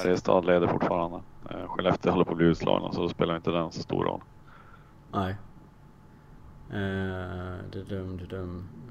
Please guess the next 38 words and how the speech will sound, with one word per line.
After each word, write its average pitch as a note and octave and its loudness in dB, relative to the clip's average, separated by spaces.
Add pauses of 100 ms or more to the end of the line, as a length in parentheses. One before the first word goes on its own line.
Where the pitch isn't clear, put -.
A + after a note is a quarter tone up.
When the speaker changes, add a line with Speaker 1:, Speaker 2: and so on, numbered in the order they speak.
(200)
Speaker 2:
Växjö A#2+ 2
är D#2 0
utslagna, F#2 0
så G2+ -8
där G2 2
har G2 2
Frölunda F#2+ 6
Speaker 1:
Ja, F2+ 6
de F2 6
är - 2
Speaker 2:
fått - -2
lida. - 2
Speaker 1:
utslagna. - -4 (1600)
Speaker 2:
Eh, F2+ -10 (920)
så - -2
då F#2 4
Speaker 1:
Det F#2+ 12
är F2+ 12
Speaker 2:
är F2 12
Speaker 1:
ju, F2 12
Speaker 2:
det E2+ 8 (540)
Speaker 1:
om F#2 0
Skellefteå F2+ 4
blir E2+ 6
utslagna E2 2
så D#2+ -6
spelar E2 2
det D#2+ 2
inte D#2+ -8
någon D#2 -2
roll D#2 4
om D2+ -2
de - -10
kom - -6
före E2 2
eller D#2+ -2
efter - -8
oss - -8